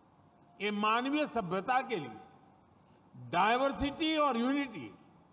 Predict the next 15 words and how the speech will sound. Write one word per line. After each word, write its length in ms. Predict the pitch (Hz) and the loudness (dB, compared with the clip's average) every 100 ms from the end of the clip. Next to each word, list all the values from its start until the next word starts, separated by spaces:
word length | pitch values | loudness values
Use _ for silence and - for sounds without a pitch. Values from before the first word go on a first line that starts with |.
| - - - 143 | -20 -20 -18 -4
दोनों 380 | 202 254 294 | -2 0 0
के 160 | 294 294 | 0 -2
स्रोत 360 | - 247 254 240 | 0 -4 -4 -4
रहे 220 | 170 127 | -6 -6
हैं। 200 | 113 - - - - _ _ _ _ _ _ 160 | -16 -20 -20 -20 -20 _ _ _ _ _ _ -6
हम 200 | 175 143 | -4 -4
दुनिया 480 | 165 196 214 214 | -2 -2 -2 -2
के 340 | 220 233 247 247 | -4 -2 -2 -2
सबसे 960 | - - 220 - - 247 185 - - - _ - - - - - | -6 -2 -2 -4 -4 -2 -2 -4 -14 -20 _ -20 -20 -20 -20 -20
विविधतापूर्ण 1200 | - 117 220 247 294 285 240 294 294 294 240 254 | -16 -4 0 2 2 0 0 2 2 0 -2 2
राष्ट्र 500 | 254 208 196 190 - | 2 2 0 0 -4
हैं, 440 | 170 165 190 170 - - - - - - - _ - 131 | -6 -4 -8 -12 -16 -20 -20 -20 -20 -20 -20 _ -18 -6
लेकिन 300 | 160 185 180 | -4 -2 -6
साथ 480 | - 175 190 247 | -8 -2 0 2
ही 500 | 262 190 143 123 135 | 0 -4 -6 -6 -12